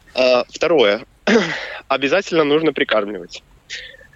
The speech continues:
То бишь, это может быть... Это, это не обязательно должна быть, э, дорогая профессиональная прикормка. Это, ну, может быть любая крупа запаренная, то бишь кукурузная каша, овсянка, всё что угодно, но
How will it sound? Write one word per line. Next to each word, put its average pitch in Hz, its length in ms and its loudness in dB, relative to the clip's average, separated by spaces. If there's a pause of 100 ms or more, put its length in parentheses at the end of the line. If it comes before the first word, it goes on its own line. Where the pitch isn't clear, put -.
(240)
То 131 120 0
бишь, 123 320 -2
это 143 180 2
может 151 320 2
быть... 147 360 0 (280)
Это, 151 140 2
это 170 300 2
не 180 80 4
обязательно 170 280 -2
должна 147 220 2
быть, 139 240 -2 (120)
э, 127 300 4
дорогая 143 800 0
профессиональная 139 540 0
прикормка. 170 580 -2 (400)
Это, 139 500 0 (300)
ну, 180 260 -2
может 156 380 2
быть 156 140 -6
любая 160 280 0
крупа 139 480 -2 (480)
запаренная, 113 680 0
то 139 180 2
бишь 127 320 -2 (380)
кукурузная 165 640 2
каша, 139 800 2
овсянка, 147 680 -4
всё 165 200 -2
что 156 180 2
угодно, 180 400 2
но 156 260 -2